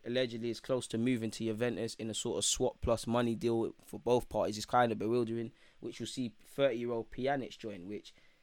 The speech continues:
you know, it doesn't make sense. You're replacing someone with seven years there, junior. Pjanic is a baller. I love him, but yeah, surely it shouldn't be seventy-two million and departing with a player, 'cause Arthur's got more resale value and he's got more legs in him, simply. So,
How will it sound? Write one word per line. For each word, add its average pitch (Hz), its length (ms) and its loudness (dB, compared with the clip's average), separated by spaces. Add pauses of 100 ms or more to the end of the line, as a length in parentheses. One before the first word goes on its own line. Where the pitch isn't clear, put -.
(160)
you 113 140 -6
know, 113 80 -4
it 117 100 -4
doesn't 131 220 -4
make 120 160 -6
sense. 131 380 -6
You're 113 120 -4
replacing 135 500 -4
someone 120 360 -4
with 113 180 -10
seven 120 520 -4
years 120 180 -4
there, 104 180 -4
junior. 131 380 -2
Pjanic 139 420 -2
is 113 100 -6
a 110 60 -4
baller. 131 540 4
I - 80 0
love 139 260 2
him, 123 140 -6
but 92 220 -10
yeah, 101 240 -8
surely 123 560 -4
it 101 40 -8
shouldn't 120 320 -6
be 104 80 -8
seventy-two 110 540 -8
million 101 420 -8
and 107 280 -8
departing 101 440 -10
with 101 120 -14
a - 60 -18
player, 101 320 -8 (440)
'cause - 380 -8
Arthur's 117 340 -4
got 107 160 -6
more 107 180 -4
resale 131 400 4
value 127 400 4
and 127 140 0
he's 123 80 -6
got 123 160 -6
more 127 220 -4
legs 135 260 -4
in 113 140 -4
him, 101 100 -6
simply. 107 400 -8
So, 107 300 -8